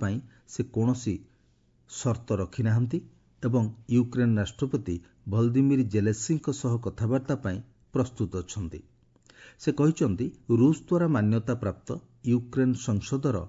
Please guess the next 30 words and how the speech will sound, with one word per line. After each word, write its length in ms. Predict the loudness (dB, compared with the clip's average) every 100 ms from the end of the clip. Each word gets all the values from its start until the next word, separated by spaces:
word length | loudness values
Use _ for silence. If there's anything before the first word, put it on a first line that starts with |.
| -12 _
ବୈଧ 420 | -2 2 2 2 0
ଅଧିକାରୀମାନଙ୍କ 800 | 0 -2 0 0 2 2 0 -2 -6 -16 -16
ସମ୍ମତି 480 | -4 0 2 2 0
ମିଳିବା 320 | 0 0 0
ପରେ 260 | -2 -2 -4 -6 -14
ସେ 160 | -8 -4
ବୁଝାମଣା 460 | -2 -2 -4 -4
କରିବେ। 380 | -4 -4 -4 -6 -16 _ _ _ _ _ -20 -4 0
ତେବେ 200 | 6 6
ରୁଷ 420 | 6 4 0 -4 0
ଦୁର୍ବଳ 360 | 2 4 4 4
ହୋଇପଡ଼ିଥିବା 560 | 2 0 -4 -4 -4 -4 -4
ଖବରକୁ 480 | -2 -2 -2 -6 -8
ସେ 180 | -6 -6
ଖଣ୍ଡନ 440 | -2 0 0 0 -2
କରିଛନ୍ତି। 480 | -6 -8 -10 -10 -14 _ _ _ -20 -20 -6
ସେ 120 | 0
କହିଛନ୍ତି, 520 | 2 4 4 2 0 0
ଦୁଇ 220 | 2 2
ହଜାର 460 | 0 -2 0 0 2
ବାଇଶରେ 400 | 0 0 -2 -2 -6 _ -6
ଯୁଦ୍ଧ 280 | -4 -2 0
ଆରମ୍ଭ 380 | 0 0 -2 -2
ହେବା 180 | -2 -4
ପରେ 240 | -4 -4 -4 -10 _ 0
ରୁଷର 380 | 2 2 0 -4
ସ୍ଥିତି 380 | -4 -6 -2 -2 -2 -6 -20 _
ଅଧିକ 460 | -6 -2 -2 2 2
ମଜବୁତ 560 | 2 0 -2 -2 -2
ହୋଇଛି। 320 | -6 -6 -10